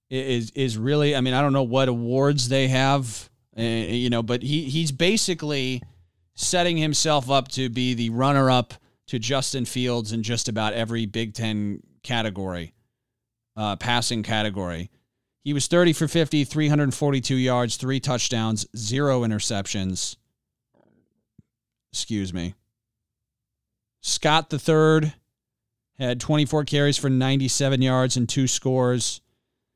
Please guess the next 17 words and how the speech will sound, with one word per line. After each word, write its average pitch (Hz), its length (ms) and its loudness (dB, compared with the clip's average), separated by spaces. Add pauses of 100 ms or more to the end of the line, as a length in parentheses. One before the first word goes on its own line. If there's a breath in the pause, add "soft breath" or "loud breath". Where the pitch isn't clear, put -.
(500)
And 143 120 2
this 180 140 4
was 175 140 2
a, 151 160 4
this 147 200 2
was 151 100 0
a 156 60 0
complete 165 500 0
team 151 300 2
win. 123 400 0 (340)
I 123 60 -4
mean, 127 160 0
they, 131 180 0
they 127 300 0
just, 123 360 -4
they, 123 300 -2
they, 113 460 -4